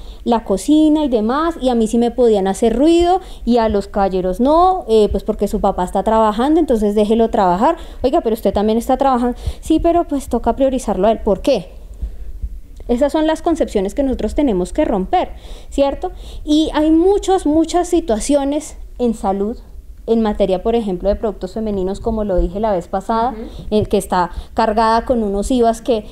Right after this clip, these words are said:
Speaker 1: están ocultos porque están detrás de la cadena de producción, ¿cierto? Y que a nosotros nos toca pagar porque es que no tenemos opción,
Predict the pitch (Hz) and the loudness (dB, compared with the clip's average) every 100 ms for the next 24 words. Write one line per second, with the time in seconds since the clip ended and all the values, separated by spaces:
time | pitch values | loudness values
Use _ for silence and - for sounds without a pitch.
0 | - 202 - 196 196 294 277 208 247 247 | -4 -4 0 0 0 2 0 0 -2 -2
1 | 226 196 202 180 202 254 254 254 254 233 | -6 -6 -2 -2 0 2 2 2 0 0
2 | 226 185 185 220 226 196 175 - 208 226 | 2 0 0 -2 0 -2 -2 -2 -2 -2
3 | - - - 226 202 285 320 - - 269 | -10 -14 -6 -4 -4 -6 -12 -8 -4 0
4 | 233 208 190 247 269 240 277 262 247 269 | 0 0 0 -2 -2 -6 -2 0 2 2
5 | 453 349 262 262 247 240 254 254 262 254 | 0 -6 -4 -2 0 2 2 2 0 0
6 | - 240 285 330 | 2 0 2 -4